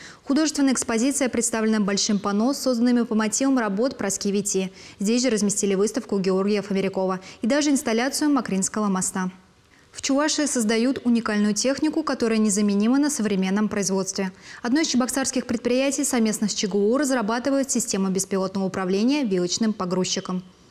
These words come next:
Как отмечает руководитель регионального Минпрома Александр Кондратьев, проект позволит автоматизировать складские комплексы и системы хранения.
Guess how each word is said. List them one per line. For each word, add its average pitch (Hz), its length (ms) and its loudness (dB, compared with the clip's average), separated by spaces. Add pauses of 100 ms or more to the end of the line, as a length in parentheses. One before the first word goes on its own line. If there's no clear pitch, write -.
Как 330 200 -4
отмечает 294 440 2
руководитель 254 480 2
регионального 226 480 2
Минпрома 247 460 2
Александр 254 440 0
Кондратьев, 240 520 0 (340)
проект 294 300 -2
позволит 247 420 2
автоматизировать 226 760 0
складские 202 400 -2
комплексы 247 500 0
и 285 40 2
системы 190 440 -2
хранения. 185 480 -2